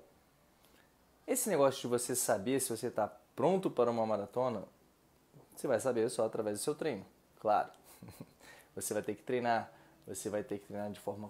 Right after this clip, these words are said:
consistente, você vai ter que treinar treinos intervalados, treinos longos, você vai ter que fazer inúmeros treinos, você vai ter que preparar o seu corpo para isso, você vai ter que preparar a sua mente para isso.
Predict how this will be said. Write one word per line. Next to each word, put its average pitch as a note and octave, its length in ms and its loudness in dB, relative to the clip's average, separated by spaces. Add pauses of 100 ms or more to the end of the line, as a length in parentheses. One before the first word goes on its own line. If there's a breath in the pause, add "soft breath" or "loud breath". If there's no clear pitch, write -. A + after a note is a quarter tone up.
consistente, A#2 800 -6 (380 soft breath)
você G#2 200 -4
vai G2 100 0
ter G2 140 -6
que - 100 -12
treinar G#2 480 -2 (1120 soft breath)
treinos D#3+ 300 6
intervalados, A#2 800 10
treinos G#2+ 440 -2
longos, C3 600 6
você - 60 -6
vai D#3 100 0
ter E3+ 100 0
que E3 60 -14
fazer E3 240 2
inúmeros D#3 480 2
treinos, C#3 340 2
você - 60 -14
vai A#2+ 100 2
ter B2+ 120 -2
que - 100 -16
preparar A#2+ 440 2
o A2 60 -2
seu B2 240 -2
corpo D#3+ 480 4
para A2 260 4
isso, F#2+ 220 -4
você F#2+ 60 -8
vai G2+ 100 -4
ter A2 120 -6
que G#2+ 60 -12
preparar G#2+ 440 0
a - 20 0
sua C3 300 -2
mente A#2+ 520 -4
para E2+ 280 -2
isso. - 280 -10